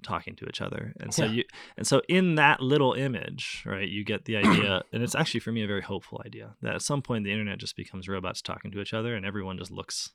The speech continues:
Speaker 1: a little bit to the right and is free just because of that, that very fact. Um,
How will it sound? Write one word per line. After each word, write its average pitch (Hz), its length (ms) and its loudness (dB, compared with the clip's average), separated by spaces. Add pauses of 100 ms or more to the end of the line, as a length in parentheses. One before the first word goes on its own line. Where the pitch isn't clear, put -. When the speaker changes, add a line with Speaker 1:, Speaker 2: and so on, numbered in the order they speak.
(100)
Speaker 1:
a - 60 -10
little - 160 -6
bit - 100 -8
to 110 120 -8
the - 100 -4
right 98 320 -10 (180)
and 104 120 -10
is - 160 -10
free - 280 -8 (280)
just - 180 -14
because 113 240 -10
of 113 120 -10
that, - 160 -10 (680)
that 95 140 -4
very 92 180 -2
fact. - 540 -10
Um, 104 480 -6